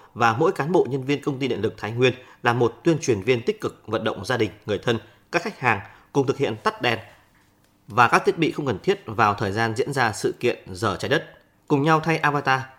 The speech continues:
hưởng ứng sự kiện Giờ Trái Đất, thực hiện tuyên truyền tiết kiệm điện tại các điểm giao dịch khách hàng,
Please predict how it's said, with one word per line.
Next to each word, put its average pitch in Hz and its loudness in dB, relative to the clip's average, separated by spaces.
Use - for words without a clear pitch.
hưởng 120 2
ứng 110 -2
sự - 0
kiện - -2
Giờ 101 -2
Trái 107 -2
Đất, 175 2
thực 120 2
hiện 110 4
tuyên 135 0
truyền 117 4
tiết 202 2
kiệm 123 0
điện 123 2
tại - -2
các 190 -6
điểm 95 0
giao 131 -2
dịch 117 -4
khách 160 -6
hàng, 117 4